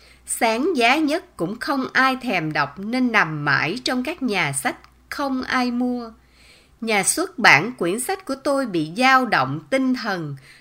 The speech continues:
đến nỗi tôi phải đề nghị với ông Dale Owen và bà đồng tử Holmes mở một cuộc trắc nghiệm dài hạn dưới những điều kiện của tôi đưa ra để chúng tôi thực hiện những cuộc thử thách này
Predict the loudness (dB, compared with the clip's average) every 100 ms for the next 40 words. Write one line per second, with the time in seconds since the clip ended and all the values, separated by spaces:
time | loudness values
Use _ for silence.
0 | _ -2 0 2 0 0 -2 -4 0 -2
1 | 0 2 2 0 -2 -2 -4 -4 -4 -2
2 | 0 0 0 -10 -6 -2 0 0 -2 -2
3 | -2 -2 -2 -4 -6 -12 -20 -20 _ 0
4 | 4 4 6 6 6 2 2 -2 -4 -4
5 | -4 -6 -4 0 -2 -4 -12 _ -20 _
6 | -4 2 2 2 0 -2 -4 -6 -4 -2
7 | -2 -4 -4 -2 -2 -2 -4 -10 _ _
8 | _ _ -10 0 2 4 0 -2 -2 0
9 | -4 -4 -2 -2 -4 -2 0 0 -2 -4
10 | -4 -4 -6 -4 -2 0 2 2 2 0
11 | 0 -2 -4 -8 -6 -6 -6 -4 -4 -4
12 | -6 -10 -12 -6 -4 -2 -6 -8 -8 -6
13 | -8 -8 -6 -4 -4 -6 -8 -8 -6 -4
14 | -4 -4